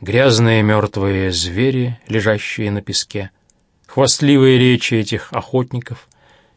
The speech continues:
бессмысленная бойня. Когда тебе тридцать,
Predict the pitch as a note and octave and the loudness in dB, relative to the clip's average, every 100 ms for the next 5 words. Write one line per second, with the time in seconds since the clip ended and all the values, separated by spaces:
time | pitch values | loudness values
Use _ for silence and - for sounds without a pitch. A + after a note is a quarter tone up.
0 | _ - G#2+ - - B2+ B2+ A#2+ A#2 A#2 | _ -4 0 0 0 -2 -2 -2 -2 -2
1 | A2+ A2 F2 F#2 F2 E2+ E2 E2 _ _ | -4 -6 -2 -2 -2 -6 -12 -16 _ _
2 | _ _ _ _ _ _ _ _ _ _ | _ _ _ _ _ _ _ _ _ _
3 | _ - C3 C3 D3+ - C3+ C#3 C3 - | _ -6 -2 2 2 2 2 2 0 -2
4 | C3 D3 - F#2 - | -4 -2 -4 -6 -12